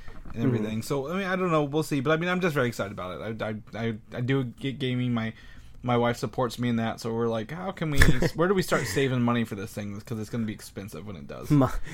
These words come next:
Speaker 2: my wife supports me. <laughs>
Speaker 1: Yeah, for, for video games. A lot of people, I'm, I'm, I know people whose wives like, "I don't like him playing video games all the time." I'm like, "It's a video game. It's not killing anybody. It's,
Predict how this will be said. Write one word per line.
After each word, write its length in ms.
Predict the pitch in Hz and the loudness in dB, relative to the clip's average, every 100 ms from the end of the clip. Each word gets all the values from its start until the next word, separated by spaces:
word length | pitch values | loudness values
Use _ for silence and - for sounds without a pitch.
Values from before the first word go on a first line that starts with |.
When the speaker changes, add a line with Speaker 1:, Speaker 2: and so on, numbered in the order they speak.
| - 123 | -4 2
Speaker 2:
my 240 | 131 143 | 6 6
wife 280 | 123 113 117 | 6 4 2
supports 540 | - 127 92 90 - | 0 -2 -2 -4 -6
me. 180 | 92 107 - | -4 4 8
<laughs> 120 | 202 | 8
Speaker 1:
Yeah, 260 | 117 107 104 - - | 6 -2 -4 -8 0
for, 200 | 151 170 | 4 4
for 120 | 160 | 4
video 300 | 190 220 139 | 4 6 6
games. 320 | 110 64 - | 4 -4 -4
A 40 | 123 | 0
lot 140 | 196 | 2
of 60 | 226 | 2
people, 320 | 277 277 240 | 0 0 -2
I'm, 500 | 214 233 240 240 269 | -2 -2 -2 -2 -6
I'm, 180 | 269 240 - | -10 -12 -12
I 80 | 254 | -10
know 120 | 277 | -8
people 320 | 226 240 233 220 | -6 -6 -2 -2
whose 140 | 214 | -2
wives 160 | 208 196 | -2 -4
like, 140 | 185 | -2
"I 80 | 190 | 0
don't 140 | 202 196 | 0 2
like 200 | 196 180 | 2 2
him 100 | 151 | 0
playing 220 | 165 147 | 0 2
video 180 | 156 131 | 2 2
games 260 | 117 113 | 2 2
all 180 | 113 113 | 0 0
the 140 | 110 110 | -2 -6
time." 160 | - | -6
I'm 100 | 90 | -8
like, 200 | 76 - - - - - - - | -8 -10 -20 -20 -20 -20 -20 -16
"It's 100 | 175 | -8
a 20 | |
video 280 | 185 180 117 | -4 -2 -2
game. 200 | 104 104 | -2 -2
It's 80 | |
not 160 | 147 135 | -4 -4
killing 220 | 135 110 | -2 -2
anybody. 500 | 107 98 104 117 123 - | -4 -6 -4 -4 -6 -12
It's, 220 | - | -18